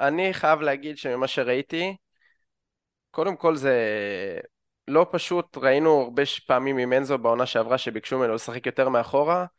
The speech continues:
והוא לא תמיד עשה. נכון ששנה שעברה היא לא דוגמה, והיה בלגן, והמאמן היה זמני, וכל אחד עשה בערך מה שהוא רוצה, אבל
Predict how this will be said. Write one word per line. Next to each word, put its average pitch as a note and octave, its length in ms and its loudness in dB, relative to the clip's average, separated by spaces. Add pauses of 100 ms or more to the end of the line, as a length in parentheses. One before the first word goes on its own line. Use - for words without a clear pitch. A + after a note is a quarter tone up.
(580)
והוא C#3+ 240 2
לא E3 120 6
תמיד D3+ 320 2
עשה. E3 360 4
נכון C3 300 0
ששנה C3 300 -2
שעברה C3 260 0
היא B2 80 2
לא B2 80 0
דוגמה, C3+ 420 2
והיה B2 160 4
בלגן, C3 640 0
והמאמן B2 520 -2
היה B2+ 200 2
זמני, B2 520 -4
וכל B2+ 240 -4
אחד B2+ 200 -4
עשה B2 220 0
בערך A#2+ 260 -2
מה B2+ 80 -4
שהוא B2+ 180 -8
רוצה, F3 360 -4 (760)
אבל A2+ 540 -2